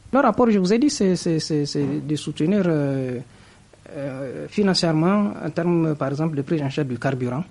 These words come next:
du carburant et puis de, de, des équipes qui sont avec, euh, avec ces collectivités-là. Puisque nous avons des, des, des, des, des services déconcentrés et souvent, euh, pour que les moyens, euh, du niveau national arrivent au niveau, au, au niveau déconcentré, ça peut mettre, euh,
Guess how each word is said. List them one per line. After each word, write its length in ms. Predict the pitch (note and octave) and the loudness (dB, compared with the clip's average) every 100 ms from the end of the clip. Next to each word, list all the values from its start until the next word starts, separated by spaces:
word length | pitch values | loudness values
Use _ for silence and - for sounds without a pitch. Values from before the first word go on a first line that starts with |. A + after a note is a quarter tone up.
| - - | -12 -8
du 180 | C#3 | -6
carburant 400 | C3+ C3+ A#2+ C3+ | -2 -2 -2 0
et 140 | D3+ C3 | 0 -2
puis 240 | - D3+ | -2 -2
de, 180 | C#3+ C3 | 0 -2
de, 160 | B2 A#2+ | -2 -4
des 260 | A#2 A#2 | -4 -4
équipes 300 | C#3 - C4+ | -4 -4 -4
qui 140 | - D#4 | -2 -2
sont 140 | G#3 | 0
avec, 340 | G3 D3 G3+ F#3+ | 0 0 -2 -4
euh, 520 | C#3 - C#3 C#3 C#3 | -10 -10 -8 -6 -4
avec 180 | F3 - | -4 -4
ces 100 | D3+ | -4
collectivités-là. 840 | E3 F3+ - G3 G3+ A#3 D#3+ - - - - - | -2 -4 -4 -6 -4 -2 -4 -4 -12 -20 -20 -16
Puisque 200 | F3+ F#3 | -8 -2
nous 200 | E3 C3+ | 0 0
avons 260 | C3 F3 | -2 -2
des, 220 | F#3+ D3 B2 | -2 -4 -4
des, 220 | B2+ A#2 | -6 -6
des, 200 | B2+ A#2+ | -6 -6
des, 200 | B2 A#2 | -6 -6
des 180 | B2 A#2 | -6 -6
services 360 | C3+ D#3+ - | -6 -6 -6
déconcentrés 600 | D3+ D#3 D#3+ C3+ C#3 F3 - - - | -4 -2 -2 -4 -6 -8 -8 -12 -6
et 260 | E3+ F3+ | -4 -4
souvent, 520 | F#3 D#3 C#3+ F3 F#3+ F#3+ - - - | -6 -6 -2 -2 -2 -4 -14 -20 -10
euh, 100 | D3+ | -8
pour 180 | C#3+ F#3+ | -4 -2
que 80 | G3+ | 2
les 120 | E3+ | 2
moyens, 520 | C#3+ D3 D#3+ E3 D3+ - - | 4 4 4 4 2 0 -6
euh, 240 | E3 D3 C#3 | -4 -2 0
du 140 | C3+ | 2
niveau 220 | D3 D3+ | 2 2
national 400 | E3+ D3+ C#3 D3 | 2 0 0 0
arrivent 320 | C3 D#3+ D#3+ D3+ | 0 0 0 0
au 100 | C3+ | 0
niveau, 800 | C3 C#3 D3+ D3 B2 C#3+ C#3 A#2+ | 0 0 0 0 -4 -8 -8 -6
au, 40 | |
au 60 | D3 | -4
niveau 640 | D3 C3+ D3+ D3 D3 C#3+ | -4 -2 -4 -2 -2 -4
déconcentré, 580 | B2+ B2 A#2+ C3 A#2 E3+ | -6 -6 -8 -8 -8 -8
ça 160 | E3+ B2 | -6 -6
peut 140 | - | -4
mettre, 240 | D3+ D3+ D3+ | -2 -2 -2
euh, 340 | C#3 B2 B2 | -4 -4 -6